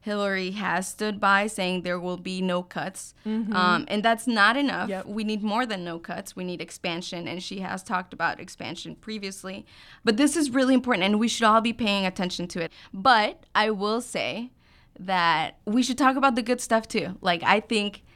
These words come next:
Speaker 1: Hillary
Speaker 2: Yeah.
Speaker 1: killed it. She had so many amazing comebacks,
Speaker 2: Mm-hmm.
Speaker 1: especially to, like, the many, many, many misogynistic moments that Trump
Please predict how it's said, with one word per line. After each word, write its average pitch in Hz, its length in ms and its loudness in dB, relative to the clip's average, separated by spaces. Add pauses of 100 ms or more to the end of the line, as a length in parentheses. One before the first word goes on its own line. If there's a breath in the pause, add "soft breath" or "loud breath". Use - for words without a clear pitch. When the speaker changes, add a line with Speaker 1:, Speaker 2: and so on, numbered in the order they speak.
(360 soft breath)
Speaker 1:
Hillary 208 560 4
Speaker 2:
Yeah. 349 480 -8
Speaker 1:
killed 208 720 4 (260)
it. 180 540 0
She - 260 -6
had 180 240 -2
so 220 400 2
many 208 420 0
amazing 196 560 0
comebacks, 175 800 -4
Speaker 2:
Mm-hmm. 190 560 -4
Speaker 1:
especially 220 680 2
to, 208 180 -4
like, 190 380 -2
the 208 80 0
many, 196 460 2
many, 180 260 0
many 175 440 -4 (380 soft breath)
misogynistic 185 880 0
moments 190 540 0
that 175 220 -4
Trump 165 340 -4